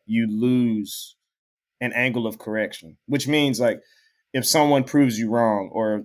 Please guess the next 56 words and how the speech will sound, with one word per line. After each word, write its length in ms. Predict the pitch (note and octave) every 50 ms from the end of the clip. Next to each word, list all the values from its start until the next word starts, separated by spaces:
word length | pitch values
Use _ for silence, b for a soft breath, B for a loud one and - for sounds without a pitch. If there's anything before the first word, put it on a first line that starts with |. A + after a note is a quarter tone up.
| - _
if 200 | A#2 A2+ G#2 -
something 460 | - - C#3+ C#3 C3 - C3 B2 A#2+
in 160 | A#2 A2+ A2+
life 340 | A2 A#2 A#2+ B2 A#2+ B2 - _
proves 560 | - - C#3 C3 B2+ B2 A2+ G#2+ G#2 - - -
what 220 | A2+ G#2+ A2 -
you're 60 | A2
trying 220 | G#2+ B2+ A2+ G#2+ G2
to 80 | -
tell 160 | - B2 B2+
yourself 380 | C#3 C#3+ C#3+ - - D3+ D3+ D3+
is 140 | C#3+ C3 C3+
wrong, 300 | C#3+ D3+ D#3 E3+ G#3 - _ _ _ _
you 120 | - C3+ D3
have 100 | C#3 C3
a 80 | A#2
visceral 380 | G#2 A#2+ C3 C3+ - C#3 A#2+ A2
reaction 480 | G#2 G2+ G2+ G2+ G2+ G2+ - - _ -
to 120 | - -
it. 140 | - - _ _ _ _ _ _ _
And 80 | - A#2
so 180 | - - A#2+ A#2
you 180 | A2+ A2+ A2+
tend 300 | A2+ - B2+ A#2+ A2+ G#2+
to 60 | -
be 120 | G2+ F#2 G#2+
like, 160 | G2 F#2 F2+ E2
"Oh, 160 | F#2+ F#2+ F2+
no, 220 | F2 F2+ F#2+ F2+
that 160 | F#2+ G2 G2 -
possibly 320 | B2 A#2 A#2 - - F#2+
can't 240 | - - F#2+ D2+ -
be 80 | D#2+
right." 220 | D2+ D#2+ D#2 C2 - _ _ _ _
That 100 | A2 G#2+
kind 200 | - A#2 G#2+ G2+
of, 60 | -
you 160 | G#2+ A2+ A2
know. 100 | G#2 G2+ F#2+ b b b b b
So 160 | - - D#3+
when 160 | D#3 D3 C3+ C3+
the 100 | B2+ -
empathy 400 | E3+ G3 G#3+ C4+ A3 - G3+ D#3
part 300 | - - B2+ A2+ G#2+ -
comes 300 | - G#2+ G#2 G2+ F#2 F#2
in, 280 | F#2 F2+ F2 F2 G2+ _ _ _ _ _ _ _ _ _ _ _ _ _ _ _ -
everyone 340 | C4 - G#3 G#3+ G3+ F#3+ F#3+
thinks 320 | - F3 E3+ E3+ - -
that 360 | - - C#4 C3 - - - _ _
their 300 | - A2 A#2 C3+ C#3+ C#3+
issues 540 | C#3 D3+ D3 D3 - - C#3+ C3+ B2+ B2 A2+
are 100 | A#2+ A#2
bigger 340 | G#2+ A#2 A#2 A#2 A#2 A2+ G#2
than 140 | G#2+ G#2 G#2
the 140 | G2+ G2 G2
other. 240 | F#2+ A2 - -